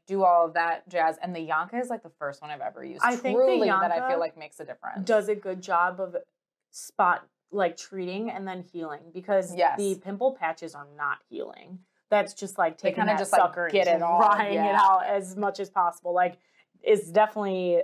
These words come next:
Speaker 2: um, satisfying to peel it off and see everything that it pulled out. Um, but I think Yanka has more of, like, a treatment, and then it's not, like,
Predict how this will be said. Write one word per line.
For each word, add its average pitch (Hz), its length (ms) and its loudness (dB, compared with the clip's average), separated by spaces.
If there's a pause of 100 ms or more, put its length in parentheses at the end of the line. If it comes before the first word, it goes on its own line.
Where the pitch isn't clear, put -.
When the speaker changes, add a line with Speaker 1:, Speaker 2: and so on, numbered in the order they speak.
(140)
Speaker 2:
um, 165 220 2
satisfying 175 500 -6
to 156 60 -20
peel 180 200 0
it 160 60 0
off 214 220 4
and 165 140 -14
see 170 240 -4
everything 170 400 -4
that 156 100 -8
it - 120 -12
pulled 175 180 -2
out. 175 440 0 (340)
Um, 160 460 2 (100)
but 165 320 4
I 185 100 -2
think 180 260 -8
Yanka 156 580 -6 (240)
has - 680 -4 (120)
more 175 360 0
of, 151 180 -4
like, 165 260 -10
a - 360 -6 (260)
treatment, 160 720 -4
and 160 180 -2
then 147 120 -6
it's 143 220 -16
not, 156 220 -2
like, 151 200 -2